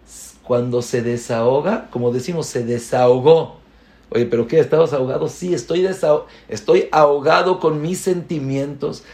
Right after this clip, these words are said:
estoy ahogado con los problemas, estoy ahogado con las situaciones, con, estoy ahogado. El hablar con una persona que te entiende,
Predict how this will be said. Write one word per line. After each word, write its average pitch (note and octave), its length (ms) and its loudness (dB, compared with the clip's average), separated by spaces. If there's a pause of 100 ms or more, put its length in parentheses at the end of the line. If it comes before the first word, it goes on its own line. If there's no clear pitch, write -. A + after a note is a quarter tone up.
(160)
estoy E3+ 480 4
ahogado E3+ 540 2
con D#3+ 200 -2
los E3+ 200 2
problemas, D3+ 800 -2 (200)
estoy C#3+ 300 0
ahogado F3+ 560 4
con G3 800 4 (520)
las D3+ 260 0
situaciones, F3 1200 2 (260)
con, G#3 460 0 (800)
estoy - 240 -4
ahogado. A3+ 560 0 (1080)
El A#2+ 340 -2
hablar A#2 800 -4
con A#2 140 -6
una E3 240 -6
persona D3 400 -4
que C#3+ 100 -6
te B2 140 -6
entiende, A#2+ 760 -4